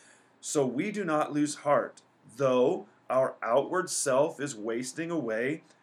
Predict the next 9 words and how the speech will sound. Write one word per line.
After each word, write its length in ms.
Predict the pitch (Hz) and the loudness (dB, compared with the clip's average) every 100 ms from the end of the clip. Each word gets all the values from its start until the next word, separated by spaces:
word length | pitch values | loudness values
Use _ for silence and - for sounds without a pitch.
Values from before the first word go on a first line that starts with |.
| _ | _
our 240 | 123 123 - | -2 -2 -4
inner 300 | - 143 165 | -6 -4 -4
self 440 | 180 - 127 123 113 | -6 -4 0 0 0
is 180 | 127 123 | -8 -8
being 420 | - 127 139 143 | -6 -4 -4 -6
renewed 760 | 147 127 123 123 131 147 131 | -6 -6 -4 -2 -2 -4 -8
day 400 | - 120 120 127 | -8 -6 -4 -6
by 280 | 131 127 127 | -4 0 0
day. 440 | 123 127 127 107 | -2 -2 -2 -4